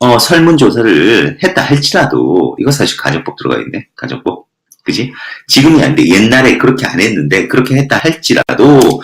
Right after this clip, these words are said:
자, 그러면서 이거 to는 이거 주어다. 주어야. 자, to have given the result. 그 결과를 주는 것은 어디까지 줬니? 바로 to decimal point. 어, 그러니까 실제로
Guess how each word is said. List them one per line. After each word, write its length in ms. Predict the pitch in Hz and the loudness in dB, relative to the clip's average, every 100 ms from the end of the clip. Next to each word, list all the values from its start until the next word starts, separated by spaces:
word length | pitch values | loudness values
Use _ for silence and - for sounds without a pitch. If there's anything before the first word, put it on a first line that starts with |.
| - - | -14 -6
자, 180 | - 143 | -4 -2
그러면서 400 | 170 185 185 156 | 0 -2 0 2
이거 240 | 113 113 | 2 0
to는 300 | - 170 143 | -2 0 0
이거 180 | 98 78 | 0 -2
주어다. 540 | - 143 139 80 135 _ _ _ _ | 0 0 0 -2 -6 _ _ _ _
주어야. 480 | - 95 76 - - - - _ - | -6 -2 0 -4 -10 -20 -20 _ -4
자, 260 | 107 - | -4 -4
to 300 | - 190 190 180 - | -4 0 2 2 2
have 200 | 151 127 | -2 -2
given 300 | 113 117 120 | 0 0 0
the 100 | 107 | 0
result. 680 | 98 - 67 60 - - - _ - - | 0 0 -4 -8 -10 -12 -16 _ -20 -10
그 220 | - 185 | 0 0
결과를 520 | 180 120 107 127 139 139 | 2 2 2 4 2 0
주는 260 | 98 104 | -2 -4
것은 480 | - - 85 135 - _ _ _ - | -4 -6 -8 -8 -10 _ _ _ -4
어디까지 500 | 85 123 - 180 - | 0 0 0 -2 0
줬니? 500 | 73 69 104 92 - _ _ _ | -4 -4 -4 -6 -10 _ _ _
바로 360 | 87 90 - - | -2 -2 -2 -10
to 320 | - 196 185 | 0 2 2
decimal 460 | 127 117 - 123 123 - | 2 0 0 -4 -6 -6
point. 320 | 135 - - - _ _ - | -10 -10 -12 -16 _ _ -8
어, 120 | 98 | -2
그러니까 220 | - - | 0 0
실제로 640 | - 220 - 185 156 143 | 0 2 4 4 4 2